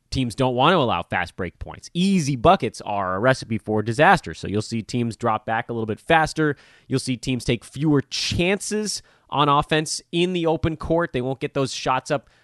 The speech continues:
real quick. They're not, they don't want to hoist. It doesn't happen that same way. Most possessions take longer. And as a series goes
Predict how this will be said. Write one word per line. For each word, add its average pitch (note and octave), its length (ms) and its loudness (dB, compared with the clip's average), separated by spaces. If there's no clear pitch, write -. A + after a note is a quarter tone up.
real D3 200 4
quick. - 360 0
They're A#2 120 -2
not, B2 240 2
they B2 160 -2
don't C3+ 160 0
want C3+ 140 -2
to G#2 60 -4
hoist. - 640 2
It B2+ 100 -6
doesn't C3 260 -2
happen D3 420 -2
that C3 180 -2
same B2+ 280 -4
way. D#3+ 200 4
Most B2 240 0
possessions B2 480 -4
take A#2+ 200 -6
longer. C#3 340 2
And G#2+ 200 -6
as G#2+ 100 -4
a G#2+ 60 -10
series F3+ 420 -4
goes C3+ 280 0